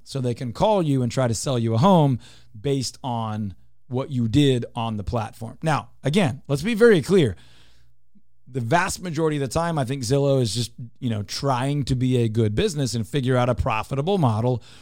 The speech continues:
What they've done really, really well is they've created the singular place on the internet, the A number one place that people go to get information about homes.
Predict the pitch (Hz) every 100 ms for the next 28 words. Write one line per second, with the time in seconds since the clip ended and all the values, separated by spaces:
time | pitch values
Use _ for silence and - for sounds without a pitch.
0 | - - - - - 135 135 143 117 151
1 | 143 147 175 208 208 196 190 165 127 95
2 | - - - - - - - - - 123
3 | 131 139 107 139 139 131 110 117 156 -
4 | 170 175 160 165 156 - 147 143 - 139
5 | 131 123 123 120 117 - - - - -
6 | - 120 156 156 165 165 156 147 131 131
7 | 117 - 117 - 135 120 117 113 110 107
8 | 107 107 104 101 101 - 107 101 98 98
9 | - - -